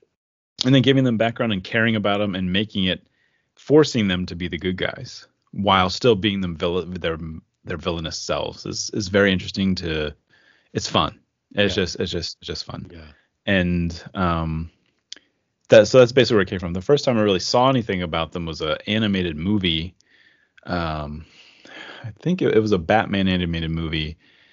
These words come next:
Speaker 1: in which they started to have the Suicide Squad gang come together and,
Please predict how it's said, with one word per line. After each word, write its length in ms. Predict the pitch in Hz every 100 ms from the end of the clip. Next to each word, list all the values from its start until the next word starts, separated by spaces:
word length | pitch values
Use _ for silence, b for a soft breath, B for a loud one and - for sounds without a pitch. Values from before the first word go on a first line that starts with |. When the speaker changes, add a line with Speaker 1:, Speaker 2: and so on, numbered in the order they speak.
| b b
Speaker 1:
in 380 | 87 85 80 78
which 260 | 80 76 -
they 100 | 80
started 360 | - 87 82 80
to 120 | 76
have 460 | 76 73 73 76 -
the 160 | 82 78
Suicide 540 | 85 - 85 - 80 73
Squad 340 | - 80 76
gang 240 | 87 80 80
come 200 | 87 78
together 540 | 78 78 73 69 78 b b b b -
and, 640 | 87 80 80 78 78 -